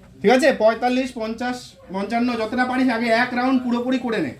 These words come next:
যেইগুলো আটকে গেল সেগুলোতে ওই মুহূর্তে মাথা ঘামানোর কোনো ব্যাপারই নেই। ওই মুহূর্তে যদি মাথা ঘামাস যে না একটা চার নম্বরের অঙ্ক আটক হয়ে গেল,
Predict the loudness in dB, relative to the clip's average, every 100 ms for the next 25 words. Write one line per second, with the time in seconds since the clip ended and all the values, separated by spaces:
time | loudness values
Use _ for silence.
0 | -18 -20 -20 -12 -2 4 6 6 4 2
1 | 0 -6 -6 -6 -2 2 4 4 2 -2
2 | -2 0 0 0 2 2 0 0 0 0
3 | 0 2 2 2 2 2 2 2 2 0
4 | -2 -6 -2 0 4 4 2 0 0 2
5 | 2 2 0 0 0 -2 -2 -2 -2 0
6 | -2 -2 0 0 4 4 4 2